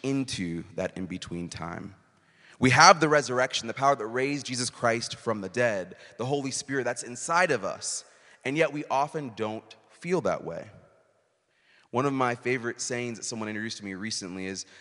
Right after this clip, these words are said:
"If it took Jesus three days to get up, maybe it will take us some more." If the church waited for fifty days for the Holy Spirit,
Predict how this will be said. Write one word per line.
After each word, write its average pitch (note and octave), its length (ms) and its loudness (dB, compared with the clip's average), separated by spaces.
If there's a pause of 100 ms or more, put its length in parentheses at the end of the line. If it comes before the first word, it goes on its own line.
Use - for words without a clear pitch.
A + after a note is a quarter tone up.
(120)
"If - 140 -10
it B2 100 -6
took - 380 -4
Jesus B2+ 340 -2
three B2+ 280 -4
days A#2 300 0
to G#2 100 -10
get F#2 140 -4
up, F2+ 240 -4 (920)
maybe A2 180 -6
it A2+ 60 -4
will G#2 100 -6
take G2 220 -10
us F#2 480 -6
some - 180 -10
more." E2+ 340 -10 (2250)
If B2+ 140 2
the C3+ 80 2
church D#3+ 280 4
waited B2 400 4
for G#2+ 120 -4
fifty B2 380 0
days G#2 420 4
for G#2+ 120 -6
the G2 120 2
Holy G2 260 0
Spirit, F#2 480 2